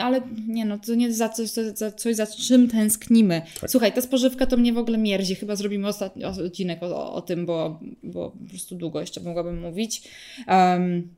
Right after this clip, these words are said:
Speaker 1: ale bardzo, bardzo ważny aspekt, za którym tęsknimy w Polsce.
Speaker 2: No nie tęsknię na przykład w Polsce za kurierami,
Speaker 1: No nie.
Speaker 2: za iściem na pocztę,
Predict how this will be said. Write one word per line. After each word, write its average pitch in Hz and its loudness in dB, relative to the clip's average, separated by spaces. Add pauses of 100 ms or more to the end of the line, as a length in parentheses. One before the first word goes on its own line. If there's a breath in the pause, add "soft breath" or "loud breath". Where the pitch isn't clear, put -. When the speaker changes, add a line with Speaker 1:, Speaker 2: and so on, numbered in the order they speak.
(160)
Speaker 1:
ale 190 -2
bardzo, 220 2
bardzo 196 0
ważny 185 -2
aspekt, 180 -6 (420)
za 185 -2
którym 185 -4
tęsknimy 175 -6
w 160 -16
Polsce. - -2
Speaker 2:
No 123 2
nie 123 2
tęsknię 123 0
na 101 0
przykład 92 -6
w - -20
Polsce 101 -6
za 90 -2 (300 soft breath)
kurierami, 98 0 (100)
Speaker 1:
No 214 2
nie. 175 -2
Speaker 2:
za 98 -4 (680)
iściem 95 -2
na 92 -4
pocztę, 98 0